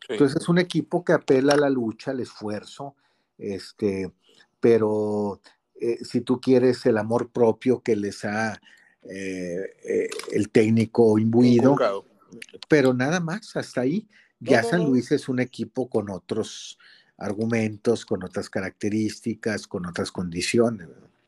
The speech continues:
Speaker 1: Sí. Y, y, y buenas y malas, ¿eh? Porque puede tener más fútbol San Luis,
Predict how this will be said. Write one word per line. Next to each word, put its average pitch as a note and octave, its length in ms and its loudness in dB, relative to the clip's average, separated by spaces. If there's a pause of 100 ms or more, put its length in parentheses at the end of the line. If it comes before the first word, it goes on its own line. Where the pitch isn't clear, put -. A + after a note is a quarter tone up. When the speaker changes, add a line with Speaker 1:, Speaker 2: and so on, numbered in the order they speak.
(220)
Speaker 1:
Sí. A2+ 360 -10 (800)
Y, C#3 300 -12
y, C3+ 460 -10 (380)
y C3+ 80 -18
buenas D#3+ 420 0
y C#3 40 -10
malas, A#2 380 -8
¿eh? C#3 200 -16
Porque C3 460 -12 (640)
puede G3+ 200 -4
tener F#3 220 -10
más F#3+ 220 -8
fútbol E3 440 -12
San D#3 220 -10
Luis, D3+ 440 -18